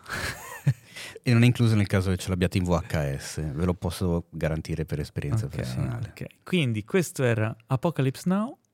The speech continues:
Speaker 1: di Francis Ford Coppola, che tra l'altro è sul set adesso, mm, per girare una nuova follia che è Megalopolis, e presto scopriremo se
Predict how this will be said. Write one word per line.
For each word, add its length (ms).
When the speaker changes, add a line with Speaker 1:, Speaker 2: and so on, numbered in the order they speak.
Speaker 1:
di 160
Francis 400
Ford 200
Coppola, 440
che 120
tra 160
l'altro 420
è 140
sul 220
set 280
adesso, 560
mm, 180
per 260
girare 360
una 160
nuova 240
follia 440
che 180
è 40
Megalopolis, 1000
e 520
presto 540
scopriremo 1000
se 640